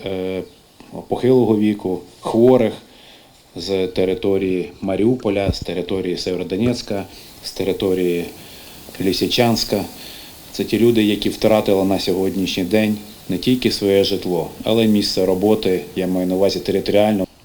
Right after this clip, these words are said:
буде важко. Але і керівництво області, і керів-, керівництво району, міста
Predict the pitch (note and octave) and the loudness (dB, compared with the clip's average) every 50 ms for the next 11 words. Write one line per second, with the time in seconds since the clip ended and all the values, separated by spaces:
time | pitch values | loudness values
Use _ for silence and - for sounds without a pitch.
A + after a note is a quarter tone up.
0 | _ - G2 G#2+ A2 G#2+ G#2+ G2 G2 G#2 F#2+ F2+ - - - D#2+ - - - - | _ -8 -2 -2 2 2 4 4 4 2 2 0 -2 -6 -6 -8 -8 -10 -16 -20
1 | - - G2+ G2 G2+ G#2+ G#2 G#2 G2+ - - - - _ _ _ _ - - G#2 | -14 -10 -6 -4 -2 0 2 0 0 -2 -4 -16 -20 _ _ _ _ -8 -6 -6
2 | G2 - - G2+ G#2 G#2 G#2+ G#2+ G2+ - - - - G2 G2 G2 F#2+ F#2+ - - | -4 -2 0 0 2 4 4 2 2 0 -4 -6 -2 2 4 4 4 2 0 -6
3 | - - B2 C3 B2+ A#2+ A2+ - - - F2+ F2+ F2 - F2+ F#2 F2+ E2+ - G2 | 0 2 2 2 4 2 0 0 0 -2 -2 -4 -2 -2 -4 -4 -4 -2 -2 -2
4 | F#2 G2 F#2+ F2+ - - F#2 F#2 F2+ F2+ A2 C3 C3+ B2 G2 F2+ F#2+ A2 B2 A#2+ | -2 -2 -2 -4 -4 -6 -4 -2 0 2 2 2 2 2 2 2 2 2 0 0
5 | - - G2 F#2+ | 0 -2 -2 -2